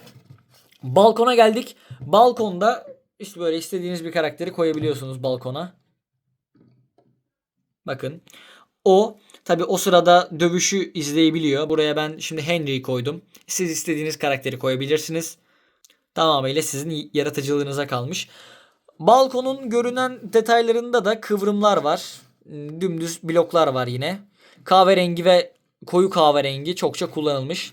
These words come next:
Buraya geldik. Bu kolonun önünde de bir tane uzun blok var. Dikey bir blok. Altında da, altına geldik.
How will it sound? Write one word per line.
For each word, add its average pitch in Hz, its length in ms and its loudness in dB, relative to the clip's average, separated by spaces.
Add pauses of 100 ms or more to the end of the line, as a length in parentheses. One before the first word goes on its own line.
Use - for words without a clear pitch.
Buraya 220 200 8
geldik. 208 420 4
Bu 226 240 -4
kolonun 269 440 2
önünde 262 480 4
de 247 280 2 (120)
bir 247 200 -14
tane 202 400 -2 (800)
uzun 202 500 -2
blok 170 600 2
var. - 300 -4 (280)
Dikey 165 340 -2
bir 131 140 -8
blok. 156 400 -6 (880)
Altında 202 600 0
da, 196 360 0
altına 190 400 0
geldik. 185 400 0